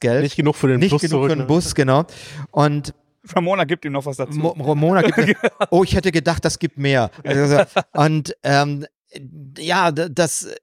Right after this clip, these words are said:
Speaker 2: und im erst-, im, in, bei der Animationsserie, das so viel muss, darf man und muss man, glaube ich, verraten, verliert er den ersten Kampf. Und dadurch geht das Gesamtkonstrukt in eine völlig andere Richtung.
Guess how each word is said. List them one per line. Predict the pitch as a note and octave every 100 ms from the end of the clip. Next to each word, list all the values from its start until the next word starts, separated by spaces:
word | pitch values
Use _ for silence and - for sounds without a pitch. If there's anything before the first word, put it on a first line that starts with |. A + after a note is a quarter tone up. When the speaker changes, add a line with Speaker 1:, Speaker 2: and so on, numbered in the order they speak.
| _
Speaker 2:
und | - E3
im | D#3+ D#3+
erst-, | - E3 E3 -
im, | D#3 D3+
in, | D#3+ C#3
bei | B2+ D3
der | C3+ C3 A#2+ - - _ _ _ _
Animationsserie, | D3 C#3+ C3+ - G3 B3+ - C3 C3 D#3+ F3 - _ _
das | - C#3
so | C#3+
viel | D#3+ C#3+
muss, | D#3 F3 - C3 _
darf | - E3+
man | F3
und | C3+
muss | C3+ F3+
man, | C#3+
glaube | B2 B2
ich, |
verraten, | - A2+ B2 - -
verliert | - D#3 C#3 G3 - -
er | C#3
den | B2+ B2+
ersten | A#2+ B2+ - B2
Kampf. | - A2+ F2+ - - - - -
Und | B2
dadurch | E3 F#3 -
geht | - E3+ F3
das | D3 - - _ _ _
Gesamtkonstrukt | D3 C3 E3 A#3+ - - D#3+ D3 - D3 B2
in | C#3+
eine | C3+
völlig | - F#3+ F#3 -
andere | D#3+ D#3+ D3 C3
Richtung. | - - A#2+ G#2+